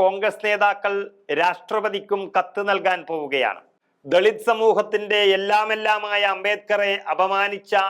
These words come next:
അമിത്ഷായ്ക്ക് അതേ സമൂഹത്തിൽപ്പെടുന്ന രാഷ്ട്രപതിയുടെ ഭാഗത്തു നിന്നും എന്ത്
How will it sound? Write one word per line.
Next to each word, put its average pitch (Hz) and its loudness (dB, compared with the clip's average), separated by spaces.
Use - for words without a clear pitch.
അമിത്ഷായ്ക്ക് 185 -2
അതേ 190 4
സമൂഹത്തിൽപ്പെടുന്ന 214 0
രാഷ്ട്രപതിയുടെ 214 0
ഭാഗത്തു 202 -2
നിന്നും 202 -6
എന്ത് 190 2